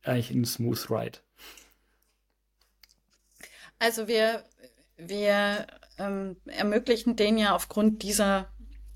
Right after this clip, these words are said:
Speaker 2: äh, solcher Beispiele und solcher Ansätze und solcher Frameworks nochmal genau hinzugucken.
Speaker 1: Mhm.
Speaker 2: Und ganz häufig ist da so ein Aha-Effekt, also deswegen läuft es nicht rund, ne? Wir bitten sie zum Beispiel dann auch, ne, wenn wir jetzt von dieser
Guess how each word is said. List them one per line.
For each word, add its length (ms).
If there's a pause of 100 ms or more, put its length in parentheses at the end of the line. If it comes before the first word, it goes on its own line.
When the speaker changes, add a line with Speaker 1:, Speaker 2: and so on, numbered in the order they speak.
(200)
Speaker 2:
äh, 180
solcher 380
Beispiele 500
und 120
solcher 280
Ansätze 480
und 80
solcher 320
Frameworks 600 (380)
nochmal 280
genau 300
hinzugucken. 800 (840)
Speaker 1:
Mhm. 200
Speaker 2:
Und 260
ganz 280
häufig 320
ist 180
da 80
so 80
ein 100
Aha-Effekt, 760
also 180
deswegen 560
läuft 300
es 140
nicht 240
rund, 200 (120)
ne? 120 (840)
Wir 80
bitten 340
sie 260
zum 240
Beispiel 360
dann 220
auch, 440
ne, 200
wenn 120
wir 100
jetzt 360
von 120
dieser 300